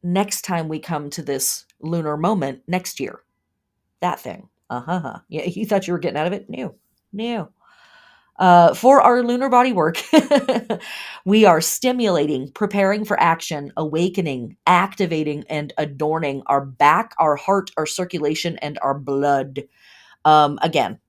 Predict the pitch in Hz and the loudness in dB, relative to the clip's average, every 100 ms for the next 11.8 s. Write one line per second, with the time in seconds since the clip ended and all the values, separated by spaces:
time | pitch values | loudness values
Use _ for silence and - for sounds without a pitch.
0 | _ - 143 143 147 123 - 139 135 156 | _ -2 0 0 -2 -2 -2 -2 0 2
1 | 160 120 - 156 156 175 185 180 175 165 | 2 2 0 0 2 2 4 2 2 0
2 | 165 - 156 156 - 220 180 175 170 170 | -4 -2 -2 -2 -4 -4 0 0 2 0
3 | 175 151 156 170 147 139 135 151 190 196 | 4 2 4 -2 -2 -4 -6 -2 0 0
4 | 196 175 170 170 - 156 160 143 139 147 | -2 -2 -2 -2 -4 -4 -2 -2 -2 -4
5 | 143 _ - 143 151 151 156 185 202 165 | -6 _ -8 -8 -6 -8 -6 -6 -4 -4
6 | 147 147 _ _ _ _ _ - 147 139 | -6 -8 _ _ _ _ _ -4 0 0
7 | 131 - _ _ _ _ _ - 139 127 | 0 -2 _ _ _ _ _ -2 0 4
8 | 113 90 78 131 165 _ - 147 147 151 | 2 0 -6 -14 -18 _ -4 -4 -2 -2
9 | 151 156 - 147 139 143 151 175 139 135 | -2 -2 -4 -4 -4 -2 -2 -2 -4 -6
10 | 131 - _ _ _ _ _ _ 160 147 | -8 -10 _ _ _ _ _ _ -2 0
11 | 139 139 135 139 _ _ - - | 0 -2 -10 -14 _ _ -6 -6